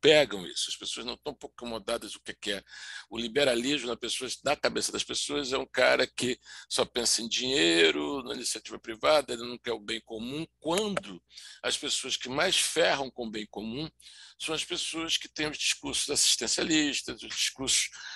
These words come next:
do, do, do, do que são exatamente quem vive do meu pirão primeiro, quem se apropria da, da, da, da, dessa, do que se produz. Então, eu acho que tem certas discussões até que eu, que eu tentei levar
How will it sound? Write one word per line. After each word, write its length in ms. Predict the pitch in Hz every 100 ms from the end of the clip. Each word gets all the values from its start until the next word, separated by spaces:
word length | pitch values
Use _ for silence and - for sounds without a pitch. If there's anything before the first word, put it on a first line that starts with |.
| -
do, 140 | - 123
do, 160 | - -
do, 240 | 123 131
do 140 | - 120 -
que 160 | - 160
são 160 | - 160 175 -
exatamente 500 | 147 165 165 165 -
quem 140 | 185
vive 220 | 139 156
do 140 | 180 156
meu 100 | 160
pirão 260 | - 165
primeiro, 480 | 160 170 156 175 117 _ - -
quem 120 | - 135
se 160 | -
apropria 680 | 143 151 123 - 160 170 170
da, 160 | 160
da, 200 | - 151
da, 180 | - 139
da, 260 | - 139 139
dessa, 400 | - 147 - 151 -
do 260 | 143 -
que 120 | -
se 120 | - 131
produz. 580 | 170 165 165 147 - - - - - -
Então, 300 | 156 202 220
eu 60 |
acho 200 | 196 196
que 100 | -
tem 120 | 180
certas 360 | 165 180 196 175
discussões 500 | - 135 - 139 117
até 220 | 113 165
que 140 | - 123
eu, 80 | _ _ _ -
que 80 | -
eu 60 | 113
tentei 320 | 117 - 123
levar 480 | 117 92 110 92